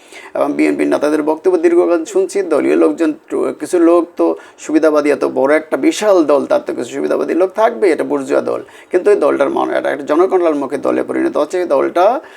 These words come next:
ধীরে ধীরে তার মানসিকতার পরিবর্তন হচ্ছে, এদেশের মানুষ এটা বুঝতে পারছে, বিএনপিও বুঝতে পারছে। অতএব, আহ, বা-, সেই যে বিএনপি বিরুদ্ধে যে ষড়যন্ত্র, জামাতে ইসলামী তারা যে, যে বিএনপি খেয়ে ক্ষমতায় আসার চেষ্টা, সেটা তারা পারবে না। ইদানিং বিএনপির দখল, চাঁদাবাজের বিরুদ্ধে কে-,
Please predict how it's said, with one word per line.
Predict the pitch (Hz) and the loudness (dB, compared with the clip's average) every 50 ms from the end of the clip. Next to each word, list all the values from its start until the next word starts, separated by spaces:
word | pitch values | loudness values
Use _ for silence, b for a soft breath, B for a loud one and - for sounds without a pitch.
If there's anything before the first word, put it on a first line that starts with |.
| B B B - - | B B B -8 -4
ধীরে | 120 143 160 165 | 2 2 4 4
ধীরে | 151 165 156 | 4 2 2
তার | 139 143 135 | 2 0 0
মানসিকতার | 131 127 131 127 127 123 156 156 165 165 165 165 | 0 0 0 -2 -2 -2 -4 -2 0 0 0 0
পরিবর্তন | 165 165 156 156 147 151 147 147 - 151 143 | 0 0 0 0 0 0 -2 -4 -4 -6 -6
হচ্ছে, | 143 147 147 - 156 | -6 -6 -6 -4 -4
এদেশের | 151 - 123 - 139 127 | -4 -4 -6 -6 -8 -6
মানুষ | 123 123 123 135 180 180 185 | -4 -2 0 2 2 2 2
এটা | 196 185 175 | 0 0 0
বুঝতে | 160 - 320 - - | 0 -2 -2 -4 -4
পারছে, | 175 175 170 170 - 170 | -2 -2 -2 -2 -4 -4
বিএনপিও | - - 127 123 127 135 175 | -2 -2 -2 -2 0 0 0
বুঝতে | 175 190 202 202 - 214 | 2 2 0 0 0 2
পারছে। | 214 208 202 208 226 | 2 0 0 0 -2
অতএব, | - - 147 147 147 175 185 165 160 | 0 0 0 0 2 2 2 2 2
আহ, | 160 - - _ _ - - - - - - - - - 151 151 151 147 | 0 -4 -14 _ _ -20 -20 -20 -20 -20 -18 -10 -4 0 2 2 2 2
বা-, | 147 151 151 151 151 147 | 4 4 4 4 4 2
সেই | 143 - - 170 170 170 | 0 -2 2 4 4 4
যে | 160 170 | 4 4
বিএনপি | 160 147 156 160 156 151 151 156 | 4 4 4 2 2 2 0 0
বিরুদ্ধে | 147 156 151 151 156 | 0 0 0 0 0
যে | 151 156 147 | 0 0 -2
ষড়যন্ত্র, | - - 139 151 170 180 196 202 190 180 185 180 160 156 | -2 -2 0 2 4 4 4 2 2 2 2 4 4 4
জামাতে | 143 127 139 139 165 180 175 175 175 | 2 2 2 2 2 2 2 2 0
ইসলামী | 156 - - 156 147 143 139 131 | 0 0 -2 -4 -4 -2 -4 -2
তারা | - 135 131 - 131 | -2 0 2 2 2
যে, | 127 127 - - | 0 0 -2 -4
যে | 131 131 139 | -2 -2 -2
বিএনপি | 135 135 135 65 65 135 139 135 - 139 135 | 0 0 -2 -2 -2 -2 -4 -4 -4 -6 -6
খেয়ে | 131 - - 156 165 165 | -6 -6 -4 -2 -2 -2
ক্ষমতায় | 147 143 143 147 139 135 139 139 | -2 -2 -4 -4 -2 0 0 0
আসার | 127 135 | -2 -4
চেষ্টা, | 135 - 175 170 160 - 160 139 - - B B B B B B B B | -4 -2 -2 -2 0 0 0 0 0 -2 B B B B B B B B
সেটা | - - - 220 | -10 -8 -4 -2
তারা | 294 - 302 - - | -2 -2 -2 -2 0
পারবে | - 131 127 120 - 117 | 0 2 2 0 -2 -4
না। | 113 - | -6 -4
ইদানিং | - 165 175 208 202 208 208 196 | -4 -2 0 0 0 0 -2 -4
বিএনপির | 180 185 196 202 190 190 196 185 165 | -2 -2 -2 0 2 2 2 2 2
দখল, | 156 160 160 160 185 185 180 | 2 0 0 2 2 2 2
চাঁদাবাজের | 170 175 165 170 170 160 165 160 170 160 | 2 2 4 4 4 2 2 2 2 2
বিরুদ্ধে | 165 180 180 165 185 180 | 2 2 2 2 0 0
কে-, | 165 185 | 0 -2